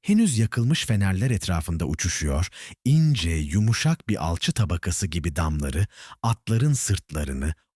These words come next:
omuzlarını, başlıklarını kaplıyordu. Arabacı Iona Potapov bir hayalet gibi bembeyaz. Canlı bir vücut ne kadar büzülebilirse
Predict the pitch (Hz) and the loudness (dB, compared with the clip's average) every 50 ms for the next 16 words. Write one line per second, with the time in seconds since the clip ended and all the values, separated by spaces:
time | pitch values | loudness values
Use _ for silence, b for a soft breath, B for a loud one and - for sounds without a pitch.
0 | _ - 107 107 110 110 104 87 76 82 87 82 80 80 85 107 113 - _ _ | _ 0 2 4 4 4 2 0 0 -2 -2 0 0 0 2 0 0 -2 _ _
1 | _ _ _ _ 104 110 110 - - - 98 - - 87 87 85 85 87 82 - | _ _ _ _ 0 2 2 0 0 -4 -6 -6 -4 -4 -2 0 0 -2 -2 -2
2 | 80 78 69 - - 78 73 67 64 64 - - - - _ _ _ _ _ _ | -4 -4 -6 -6 -4 -4 -2 -2 -4 -4 -6 -8 -10 -10 _ _ _ _ _ _
3 | _ _ _ _ _ _ _ 120 127 143 151 135 139 131 104 117 - 95 98 107 | _ _ _ _ _ _ _ 2 4 4 4 4 4 2 2 2 2 4 4 4
4 | 110 107 104 95 90 - - 92 - 98 90 - - 69 67 71 - B B B | 6 6 4 2 2 2 0 0 0 0 -2 0 -2 -4 -4 -4 -6 B B B
5 | B - - 127 101 85 98 101 101 101 101 104 135 143 - - 92 82 82 73 | B 0 0 0 2 2 2 2 2 2 2 2 0 0 0 -4 -4 -4 -2 -2
6 | 73 82 76 73 69 71 69 69 67 69 - - - - _ _ _ _ _ _ | 0 -2 -2 -2 -2 -2 -4 -2 -4 -4 -6 -6 -10 -14 _ _ _ _ _ _
7 | _ - - 113 113 117 131 156 185 175 165 143 107 104 101 104 104 - - 92 | _ 0 2 2 4 4 4 2 2 2 0 0 0 2 2 0 -2 0 0 0
8 | 98 127 196 226 - - 170 120 110 98 92 78 76 78 73 78 71 78 73 - | 2 2 2 2 2 0 0 0 0 0 0 0 -2 -2 -2 -2 -2 -2 -2 -2
9 | 78 90 117 110 - - - 67 64 - | -2 -2 -2 -2 -2 -4 -4 -6 -6 -6